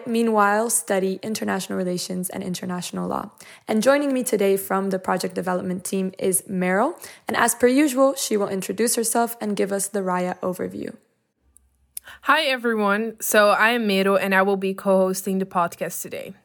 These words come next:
Speaker 2: I have just finished my master's in European studies, and I'm now an intern at the Dutch Ministry of Education. Raya is an international think tank led by young professionals that translate the abstract world of international affairs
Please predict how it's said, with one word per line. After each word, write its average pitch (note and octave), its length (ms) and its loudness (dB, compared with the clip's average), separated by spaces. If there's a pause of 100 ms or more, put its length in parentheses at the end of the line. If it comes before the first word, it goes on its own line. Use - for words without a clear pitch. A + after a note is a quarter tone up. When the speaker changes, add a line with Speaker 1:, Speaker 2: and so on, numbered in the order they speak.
(400)
Speaker 2:
I A3 60 6
have A3 100 4
just D4+ 260 0
finished B3+ 360 2
my G#3 100 4
master's F#3+ 600 2
in F#3 100 -2
European F#3 480 -2
studies, F3+ 460 -2
and F#3+ 160 -2
I'm F#3+ 100 0
now F#3 200 4
an G3+ 100 -6
intern F3+ 500 -4
at F3 140 -4
the F#3 80 -4
Dutch E3+ 280 -2
Ministry F3 460 -6
of E3+ 100 -6
Education. - 800 -10 (540)
Raya A3 400 4
is A3 140 -2
an G3+ 100 -2
international B3 600 0
think F3+ 340 -4
tank F3 400 -4
led F#3+ 260 4
by F#3 140 4
young F3+ 300 0
professionals F#3 640 -4
that F3 240 -6
translate G#3+ 540 0
the - 180 -4
abstract B3 460 -2
world F#3 360 2
of G3 100 -12
international F#3+ 680 -2
affairs E3+ 540 -4